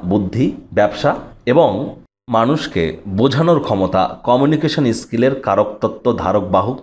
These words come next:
তত্ত্ব কিন্তু বুধের হাতেই আছে। তাহলে বিদ্যা, বুদ্ধি, বিজনেস, কমিউনিকেশন, যোগাযোগ করার ক্ষমতাকে যদি উন্নত করতে চান, বুধকে মজবুতি প্রদান করুন, বুধের বীজমন্ত্র জপ করুন, পারলে রেগুলার করুন, রেগুলার সবুজ রঙের এলাচ খান, সবুজ ড্রেস পরুন,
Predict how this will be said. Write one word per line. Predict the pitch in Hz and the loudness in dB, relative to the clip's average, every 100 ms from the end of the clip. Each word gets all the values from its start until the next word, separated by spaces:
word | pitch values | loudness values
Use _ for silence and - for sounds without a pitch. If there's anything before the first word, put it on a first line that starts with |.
| - | -2
তত্ত্ব | 104 - | -2 -2
কিন্তু | 92 98 95 147 | -6 -4 -2 -2
বুধের | 101 95 113 127 | 0 0 2 4
হাতেই | 113 107 104 | 2 0 0
আছে। | 98 95 101 76 - _ _ - - | 0 0 -4 -4 -8 _ _ -20 -8
তাহলে | - 151 | 0 2
বিদ্যা, | 139 143 160 | 4 2 2
বুদ্ধি, | 143 127 123 139 | 2 2 2 2
বিজনেস, | 117 113 135 143 143 - - | 2 2 4 4 0 -6 -6
কমিউনিকেশন, | 104 107 110 120 135 131 | -4 -2 -2 -2 0 0
যোগাযোগ | 101 98 101 101 | 2 2 0 0
করার | 107 107 | 0 0
ক্ষমতাকে | - 92 98 - | 0 0 0 0
যদি | 147 127 | -2 0
উন্নত | 107 104 95 | 0 -2 -2
করতে | 98 95 - | -4 -8 -6
চান, | 95 123 | -2 -2
বুধকে | 90 107 - 139 | 0 -2 0 0
মজবুতি | 135 131 131 135 | 2 0 0 0
প্রদান | 147 127 131 | 0 2 2
করুন, | 127 143 139 | 2 2 2
বুধের | 95 98 95 | 2 0 0
বীজমন্ত্র | 95 101 123 127 131 | 0 0 0 2 2
জপ | 127 127 - | 2 2 0
করুন, | 143 147 151 - - - | 0 2 0 -8 -20 -2
পারলে | 117 131 120 | 0 2 4
রেগুলার | 98 107 135 135 | 2 4 4 4
করুন, | 131 131 143 98 | 4 2 2 2
রেগুলার | 92 110 143 135 | 0 2 2 2
সবুজ | - 101 113 113 | 0 0 2 4
রঙের | 117 123 | 4 2
এলাচ | 117 104 113 127 - | 0 2 2 2 -2
খান, | 147 139 | -4 -2
সবুজ | 131 107 95 101 | -4 -4 -2 0
ড্রেস | 85 107 123 | 2 2 0
পরুন, | - 131 135 | 0 0 0